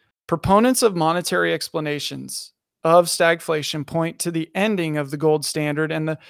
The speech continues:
countervailing historical record of extended periods of simultaneously de-, decreasing prices and low unemployment under strong commodity-backed currency systems.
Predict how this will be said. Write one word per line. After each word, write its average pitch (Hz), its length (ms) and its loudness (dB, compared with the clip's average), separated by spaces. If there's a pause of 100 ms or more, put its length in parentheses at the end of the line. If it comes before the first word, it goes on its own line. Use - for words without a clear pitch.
(160)
countervailing 156 1000 0 (100)
historical 165 600 0
record 147 380 -2
of 147 240 -4
extended 160 540 -4
periods 151 380 -4
of 147 100 -6
simultaneously 165 920 -2
de-, 151 200 -6
decreasing 170 760 -2
prices 147 540 -2 (520)
and 196 280 4
low 165 300 8
unemployment 156 680 -2
under 151 180 -4
strong 160 460 -2 (400)
commodity-backed 180 920 0
currency 151 400 -4
systems. 151 640 -4